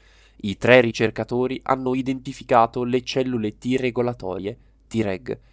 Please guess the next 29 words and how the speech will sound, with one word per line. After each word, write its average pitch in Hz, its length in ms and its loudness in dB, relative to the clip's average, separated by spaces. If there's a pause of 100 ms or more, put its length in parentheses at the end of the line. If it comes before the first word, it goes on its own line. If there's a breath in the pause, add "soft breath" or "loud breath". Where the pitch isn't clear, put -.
(100)
e - 140 2
il 127 140 4
ruolo 135 400 2
del 131 180 0
gene 110 480 -2
foxp - 560 -6
tre, - 300 -6 (400)
che 110 140 -4
impediscono 107 840 -2
alle 104 180 0
cellule 113 440 -2
immunitarie 107 760 -2
di 120 180 -6
colpire 131 540 2
il 127 100 0
proprio 120 380 -2
organismo. 120 600 -8 (840)
Finora 104 600 2
si - 220 0
pensava 131 600 4
che 123 160 -2
la 120 120 6
tolleranza 139 760 2
immunitaria 113 840 0
fosse 127 400 -2
esclusivo 135 680 -4
compito 120 500 -4
del 127 240 -2
timo. - 380 -14